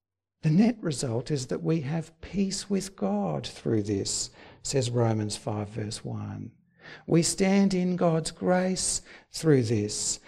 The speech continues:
says verse two, and we rejoice in hope of the glory of God.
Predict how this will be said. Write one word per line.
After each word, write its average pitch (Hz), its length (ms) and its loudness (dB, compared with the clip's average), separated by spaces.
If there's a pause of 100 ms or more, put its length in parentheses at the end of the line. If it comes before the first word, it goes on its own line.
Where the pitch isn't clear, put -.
(140)
says 117 320 0
verse 107 340 -4
two, 104 640 -4
and 160 200 0
we 160 120 0
rejoice 156 1040 0 (260)
in 156 200 2
hope 143 580 -2
of 117 180 -2
the 123 80 -2
glory 151 540 4
of 123 240 -8
God. 143 600 -2